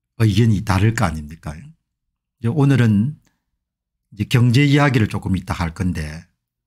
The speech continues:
인생은 참 투자라는 생각이 듭니다. 투자. 예. 그러니까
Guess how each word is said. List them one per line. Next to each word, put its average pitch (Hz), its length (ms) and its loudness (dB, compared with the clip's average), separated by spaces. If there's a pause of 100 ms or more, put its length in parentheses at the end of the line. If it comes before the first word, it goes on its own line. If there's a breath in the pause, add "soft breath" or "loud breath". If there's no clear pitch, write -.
(840)
인생은 135 560 2
참 139 340 -2
투자라는 175 600 2
생각이 175 380 2
듭니다. 90 480 -4 (200)
투자. - 460 -4 (580)
예. 80 160 -18 (640)
그러니까 110 640 -2